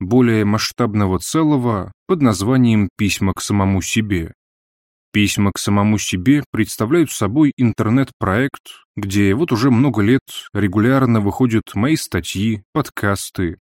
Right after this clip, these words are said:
лекции и семинары. Хотя их тематика различна, выпуски писем объединяет общее и крайне практическое устремление –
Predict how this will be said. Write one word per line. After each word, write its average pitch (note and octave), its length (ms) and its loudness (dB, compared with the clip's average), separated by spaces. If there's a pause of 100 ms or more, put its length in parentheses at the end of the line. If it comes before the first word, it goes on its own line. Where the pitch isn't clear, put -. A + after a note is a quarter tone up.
лекции G2+ 720 0
и G#2+ 140 -2
семинары. G#2 800 -2 (640)
Хотя G2+ 320 -4
их A2 160 0
тематика A2+ 580 0
различна, F#2+ 840 -4 (100)
выпуски C3+ 600 -2
писем C#3 360 2
объединяет A2 720 -2
общее G2 680 -2
и F3+ 220 -4
крайне C3 460 2
практическое G#2+ 760 -4
устремление – G#2 1080 0